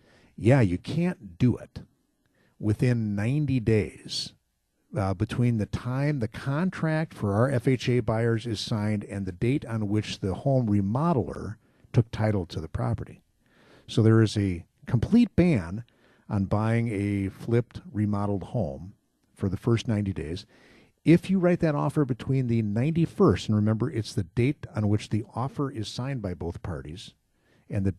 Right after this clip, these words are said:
and the date that the seller, you know, who the remodeler bought it. If you're between ninety-one and a hundred eighty days, then you have to get two appraisals. And the buyer is not allowed to pay for the second appraisal. So you gotta take all that stuff into account. Luckily,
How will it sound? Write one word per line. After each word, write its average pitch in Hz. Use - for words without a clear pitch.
and 98
the 90
date 98
that 98
the 92
seller, 98
you 92
know, 85
who -
the 82
remodeler 87
bought 113
it. 101
If 135
you're 147
between 131
ninety-one 151
and 147
a 147
hundred 185
eighty 277
days, 117
then 160
you 160
have 160
to 165
get -
two 247
appraisals. -
And 127
the 120
buyer 151
is 120
not 123
allowed 120
to 101
pay 110
for 98
the 87
second -
appraisal. -
So -
you 117
gotta 120
take -
all 170
that 131
stuff -
into 95
account. 87
Luckily, 104